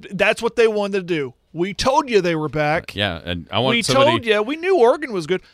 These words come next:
Speaker 1: We told you Texas would be
Speaker 2: I
Speaker 1: back."
Speaker 2: want somebody to tell me back to what. What are they back to? They haven't been. You can't go back to somewhere you've never been.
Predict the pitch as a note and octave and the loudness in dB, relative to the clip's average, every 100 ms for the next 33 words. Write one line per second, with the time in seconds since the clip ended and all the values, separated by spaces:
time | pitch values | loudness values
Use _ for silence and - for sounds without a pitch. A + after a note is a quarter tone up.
0 | _ - F3+ D#3+ - A3+ B3+ G#3+ - D#3+ | _ -8 -6 -4 0 2 2 -4 -4 -4
1 | - D#3+ C#3+ D3 C#3+ A#2 D3+ D#3 D3 D3 | -6 -8 -8 -8 -4 0 4 2 2 0
2 | C#3 C3 A#2+ C3+ B2 A#2+ F#2 G2+ G2 - | 2 2 2 0 0 -2 0 0 0 -4
3 | E2+ D#2+ C#2 - - _ _ _ _ _ | -6 -6 -6 -10 -18 _ _ _ _ _
4 | _ _ - C3+ D#3 C#3+ B2+ B2+ A#2+ - | _ _ -2 2 2 2 2 0 -2 -6
5 | D#2+ A1+ - _ _ _ _ _ _ _ | -10 -10 -18 _ _ _ _ _ _ _
6 | _ A2+ C#3+ E3 E3 C3 D3+ F3+ A#2+ F#2+ | _ -2 2 2 2 2 4 4 2 -2
7 | _ - C3+ G3+ E3+ F3 C3+ D3 E3+ - | _ -10 -2 -2 0 -2 0 0 0 -2
8 | C3 C#3 C3+ C3+ B2+ C#3 C#3 A#2 F#2+ C#3+ | -4 -2 0 2 2 2 2 0 0 2
9 | B2+ A#2 | 2 0